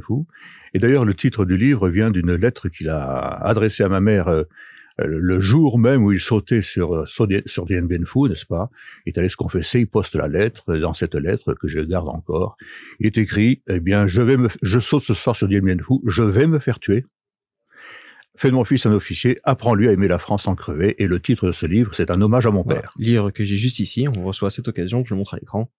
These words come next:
Speaker 1: Voilà.
Speaker 2: Donc, aux éditions, euh, Mareuil Éditions, qui à chaque fois nous accompagne, euh, nous envoie beaucoup de monde, on les remercie pour ça.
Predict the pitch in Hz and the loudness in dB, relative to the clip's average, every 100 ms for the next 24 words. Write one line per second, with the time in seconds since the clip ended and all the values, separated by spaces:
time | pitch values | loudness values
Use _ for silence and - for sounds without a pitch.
0 | - 98 - _ _ - - - - 104 | -10 -8 -8 _ _ -18 -18 -10 -8 -6
1 | - 127 127 - 110 110 101 - 127 - | -6 0 0 0 -2 -2 -4 -2 -2 0
2 | 104 107 117 117 98 92 - 113 131 _ | 0 2 2 2 0 -2 -4 -6 -8 _
3 | _ - - - - - 117 98 - - | _ -14 -10 -10 -8 0 2 2 0 0
4 | 107 107 104 95 110 113 107 107 107 107 | 2 2 0 -2 -2 -2 0 2 2 0
5 | 110 110 117 110 101 104 104 104 110 95 | -2 0 0 0 0 2 0 0 -4 -8
6 | - 113 | -8 -12